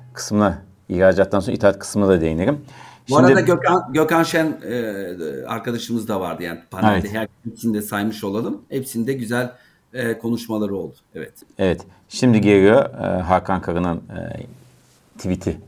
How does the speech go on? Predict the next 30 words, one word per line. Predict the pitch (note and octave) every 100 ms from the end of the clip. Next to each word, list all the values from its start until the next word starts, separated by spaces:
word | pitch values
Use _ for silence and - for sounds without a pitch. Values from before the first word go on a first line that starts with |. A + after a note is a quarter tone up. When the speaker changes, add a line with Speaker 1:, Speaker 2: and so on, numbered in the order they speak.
| -
Speaker 1:
Evet, | F#2+ D#2+
tweet'i. | - E2+ - C#3 D3 - - - - - - _ _
Diyor | C3 F#3+ D#3+
ki, | A#2+
"Kredi | B2 F3 D3 -
piyasası | D3 C3 B2+ C3+
düzenlemenin | A#2+ B2+ B2+ B2+ B2+
yol | B2 B2
açtığı | A#2 -
faiz | - G#2 G#2 C3+
ayrışması | C#3+ C#3+ D3 C#3+ C#3+ D#3 G#2
bankaları | B2 C3 B2+ D3
ticari | B2+ G#2+ A#2+ C#3
krediden | - A#2+ G#2+ D3 D#3 - -
çok | D3+ -
tüketici | - C3 B2+ C#3+
kredisi | B2 A#2 A2 A2 C3+
vermeye | A#2+ A2+ A#2+ A#2+ B2
teşvik | G#2 - F2+ F#2
ediyor. | E2+ A#2 E3+ - - - - - _ _
Tü-, | - -
tüketici | - - - -
kredisi | - D3 B2+ B2 C#3+
de | D3+
ithalat | - C3 B2+
arasında | A#2+ A#2+ A2
güçlü | G#2 A2+
bir | A2
ilişki | A2 - A2+
var. | E3